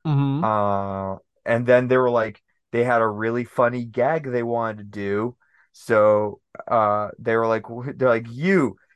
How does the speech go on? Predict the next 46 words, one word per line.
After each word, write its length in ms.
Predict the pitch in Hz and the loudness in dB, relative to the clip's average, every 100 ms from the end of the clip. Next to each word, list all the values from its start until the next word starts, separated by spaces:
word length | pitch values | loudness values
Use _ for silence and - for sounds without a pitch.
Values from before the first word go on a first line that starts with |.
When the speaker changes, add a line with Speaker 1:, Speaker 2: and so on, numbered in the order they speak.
| - | -16
Speaker 2:
you 120 | 135 - | -16 -4
take 300 | 185 190 165 | 0 0 2
that 280 | 185 165 | 2 2
wrench." 720 | 139 139 - 147 120 98 - - 208 | 0 -2 0 2 0 -6 -14 -16 -6
<laughs> 100 | 170 | -2
And 100 | 165 | 0
I'm 140 | 185 | 2
like, 200 | 135 - | 2 0
"Okay." 640 | 143 156 160 156 156 175 - 196 - - | 2 2 2 4 6 4 2 -8 -14 -18
<laughs> 340 | - _ _ | -20 _ _
They're 100 | 160 | -4
like, 100 | 156 | -2
"You, 140 | 147 147 135 | 4 4 4
do 60 | |
you 60 | 165 | 2
have 80 | 165 | 0
Speaker 1:
Cool. 80 | |
Speaker 2:
any 40 | 165 | -4
problem 440 | - 160 156 165 | 0 4 4 2
being 220 | 151 165 160 | -4 -8 -6
in 100 | 156 | -6
a 60 | |
movie?" 300 | 147 160 185 | -2 -2 0
I'm 60 | 175 | 0
like, 160 | 135 | 0
"No, 520 | 113 117 123 135 160 165 | -2 0 4 6 4 4
not 280 | 156 190 | 2 4
at 140 | 196 202 | 4 2
all." 500 | 226 285 190 113 113 _ _ _ | 2 2 0 -2 -8 _ _ _
So 500 | - 151 135 131 - | -2 2 2 2 0
I'll, 220 | 139 143 - _ _ _ - | -2 -2 -4 _ _ _ -4
uh, 360 | 127 120 113 - - | -2 0 -2 -8 -8
I 120 | 127 | -10
saw 320 | - 175 185 | -2 0 2
the 140 | 190 165 _ _ _ | 0 -6 _ _ _
final 240 | 147 143 131 | -2 -2 -2
product 420 | - 131 127 123 | -2 -2 -2 -6
of 80 | 117 | -8
my 180 | 120 113 | -6 -6
particular, 920 | 120 110 123 117 117 113 107 104 104 - | -8 -14 -12 -4 0 0 -2 -6 -10 -12
my 200 | - 120 | -6 -4
particular 440 | 101 113 - 123 110 | -4 -6 -6 -4 -2
one 200 | 110 104 | -2 -2
scene, 220 | 127 123 | -6 -6
but 220 | 107 104 | -4 -2
basically 800 | 127 127 131 127 120 113 104 101 | 0 0 -2 -8 -6 -6 -8 -10